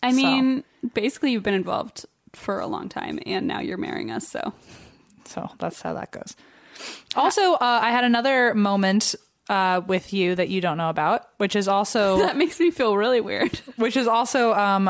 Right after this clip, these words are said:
Speaker 2: the positive reason why I drink this week.
Speaker 1: Tell me.
Speaker 2: Because about two days ago, I officially started taking anti-anxiety <laughs> medication.
Speaker 1: Fuck yeah!
Speaker 2: And on the way there, I was saying a little prayer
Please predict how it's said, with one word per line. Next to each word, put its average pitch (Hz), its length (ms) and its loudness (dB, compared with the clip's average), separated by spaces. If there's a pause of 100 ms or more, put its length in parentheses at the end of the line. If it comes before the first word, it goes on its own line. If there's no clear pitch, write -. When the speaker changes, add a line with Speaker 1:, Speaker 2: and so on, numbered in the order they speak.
Speaker 2:
the 196 460 0
positive 233 520 0
reason 185 280 2
why 180 180 2
I 165 100 2
drink 233 460 -2
this 190 300 -4
week. 180 260 -2
Speaker 1:
Tell 339 200 2
me. 302 500 0
Speaker 2:
Because 196 640 0 (420)
about 190 480 0
two - 160 0
days 240 220 0
ago, 202 220 0
I 202 140 2
officially 247 440 0
started 220 240 0
taking 233 300 0
anti-anxiety 311 640 2
<laughs> - 20 0
medication. 226 720 0
Speaker 1:
Fuck 453 400 0 (680)
yeah! 294 1120 2
Speaker 2:
And 247 140 2
on 269 180 2
the 285 100 4
way 254 200 2
there, 226 680 2 (240)
I 208 120 2
was 208 160 2
saying 233 280 2
a 240 60 4
little 254 180 4
prayer 226 600 2